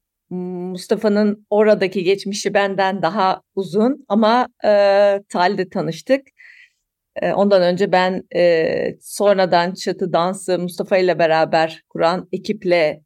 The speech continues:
e, Kristin Brodbeck'in atölyesinde tanışmıştım ve sonra, e, Tal'de Mustafa'nın derslerine,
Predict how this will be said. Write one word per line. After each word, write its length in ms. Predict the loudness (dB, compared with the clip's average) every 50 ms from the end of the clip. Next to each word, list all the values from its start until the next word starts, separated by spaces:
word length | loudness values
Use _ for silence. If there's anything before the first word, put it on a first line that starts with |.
| _ _
e, 500 | -6 -4 -2 -2 -2 -4 -4 -6 -6 -6
Kristin 420 | -4 -4 -4 -2 -2 -2 -2 0
Brodbeck'in 960 | 2 2 0 0 -2 _ -2 -2 -2 -4 _ _ _ _ _ -4 -2 0 0
atölyesinde 720 | 0 -2 0 0 0 0 0 0 -2 -4 -4 -2 -4 -4
tanışmıştım 920 | -2 -4 -2 -2 -4 -6 -8 -10 -10 -10 -10 -10 -2 0 2 2 2 0 -6 _ _ -6
ve 380 | -2 0 2 2 2 0 -2 -6 -14
sonra, 800 | -10 -4 -2 0 0 0 -2 -4 -2 0 2 2 2 2 -2 -4 -10 -20 -20 _ _ _ _ _ _ _ _ 0
e, 420 | 2 4 4 4 4 2 2 0
Tal'de 360 | 0 0 2 2 2 0 0 -2
Mustafa'nın 640 | -2 -2 -2 -2 -4 -2 -2 -2 -2 -2 0 0
derslerine, 960 | 0 0 0 -2 -4 -4 -4 -2 -2 -2 -2 0 0 0 0 -2 -4 -8